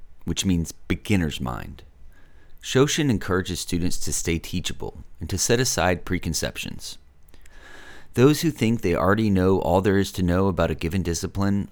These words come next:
often fail to advance because they are closed off to new ideas.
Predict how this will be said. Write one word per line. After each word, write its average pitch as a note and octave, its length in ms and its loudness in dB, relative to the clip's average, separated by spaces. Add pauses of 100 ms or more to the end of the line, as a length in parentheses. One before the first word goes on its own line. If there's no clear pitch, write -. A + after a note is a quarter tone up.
often B2+ 380 2
fail A#2+ 240 2
to A2 160 -2
advance F2+ 500 0
because F2+ 400 -4
they D2+ 140 -2
are A1+ 100 -6
closed G#2 500 0
off D#2+ 360 0
to - 100 -8
new D2 240 -2
ideas. G#1+ 680 -8